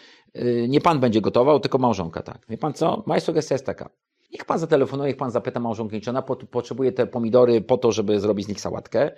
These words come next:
czy potrzebuje je do zupy, żeby zrobić przecier, czy potrzebuje jeszcze do czegoś innego.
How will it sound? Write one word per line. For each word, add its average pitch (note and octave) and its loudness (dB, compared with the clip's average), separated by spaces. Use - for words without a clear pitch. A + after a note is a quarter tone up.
czy B2+ -6
potrzebuje B2+ 2
je A2+ 4
do G#2 0
zupy, G2 0
żeby G#2 -4
zrobić A2 0
przecier, G2+ -4
czy C#3+ 4
potrzebuje C#3+ 0
jeszcze C#3 2
do A#2+ -6
czegoś A2 -2
innego. E2+ -6